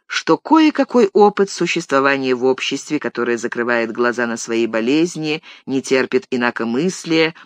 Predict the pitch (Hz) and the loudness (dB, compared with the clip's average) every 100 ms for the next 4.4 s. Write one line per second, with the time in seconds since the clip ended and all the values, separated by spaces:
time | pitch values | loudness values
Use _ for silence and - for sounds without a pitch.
0 | - 143 151 151 135 - 156 156 120 - | -10 -4 -2 0 -2 -2 0 0 0 -2
1 | 131 131 131 123 120 127 117 131 139 139 | -2 0 0 0 -2 -2 0 0 0 0
2 | - - - - _ _ - - - 156 | -4 -8 -20 -20 _ _ -10 -10 -2 0
3 | 147 143 135 - 123 110 147 240 208 143 | 2 0 -2 -4 -4 0 2 2 2 0
4 | 117 110 95 | -4 -4 -4